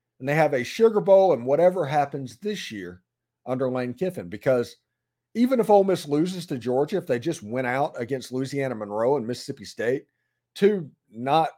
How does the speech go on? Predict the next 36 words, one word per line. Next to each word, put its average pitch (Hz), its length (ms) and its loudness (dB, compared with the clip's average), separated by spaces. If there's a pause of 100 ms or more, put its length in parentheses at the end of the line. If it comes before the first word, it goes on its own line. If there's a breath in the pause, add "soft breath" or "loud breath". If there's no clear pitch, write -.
(100)
very 127 380 2
good 123 300 -2 (100)
football 127 320 0
programs 123 520 -2
at 101 80 -14
the 104 80 -12
moment. 117 400 -6
So 120 180 0
if 120 100 -4
it 131 60 -6
just 139 180 -10
goes 139 220 2
chalk, 151 560 2 (720)
Ole 139 140 0
Miss 147 180 -2
is 175 80 -14
going 139 240 -2
to 151 60 -6
finish 135 320 -6
ten 127 160 -4
and 120 100 -10
two 113 200 -6
and 104 100 -8
in 107 100 -10
an 117 100 -8
Access 135 460 -8
Bowl. 73 280 -14 (100)
They'll 104 180 -4
end 117 100 -6
up 123 120 -2
in 113 80 -8
the 101 80 -12
Peach 127 340 -4
or 127 60 -4
the 104 80 -8
Cotton 113 480 -8